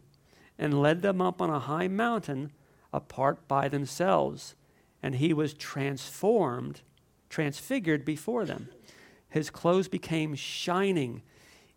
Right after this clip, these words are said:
exceedingly white, like snow,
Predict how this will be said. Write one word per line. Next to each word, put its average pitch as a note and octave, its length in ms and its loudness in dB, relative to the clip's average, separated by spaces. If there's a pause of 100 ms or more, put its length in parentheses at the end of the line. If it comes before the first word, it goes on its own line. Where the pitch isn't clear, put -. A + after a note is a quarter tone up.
exceedingly F3+ 760 2
white, A#2+ 420 -2
like C#3+ 260 -2
snow, D3+ 720 -2